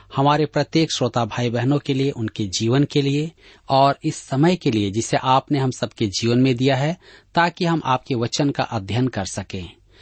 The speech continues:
इस समय जब हम आपके वचन में से सीखते हैं, हमारी प्रार्थना है कि आप हमें अपनी बुद्धि, ज्ञान और समझ प्रदान कीजिए,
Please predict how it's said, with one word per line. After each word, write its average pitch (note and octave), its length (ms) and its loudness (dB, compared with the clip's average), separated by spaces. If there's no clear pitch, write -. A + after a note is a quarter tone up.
इस E3+ 120 0
समय F#3 260 4
जब E3+ 160 0
हम D#3+ 140 2
आपके C#3 300 0
वचन A#2 360 0
में C#3 120 2
से - 180 -4
सीखते - 520 -2
हैं, F#2+ 280 -10
हमारी A2 260 -2
प्रार्थना C3+ 580 0
है D#3 220 -2
कि C#3 80 0
आप D3 380 2
हमें G2+ 340 -4
अपनी A2+ 340 -2
बुद्धि, A#2+ 440 -4
ज्ञान B2+ 460 0
और A2+ 140 -4
समझ C#3 580 -2
प्रदान G#2 340 -2
कीजिए, C#3 480 -4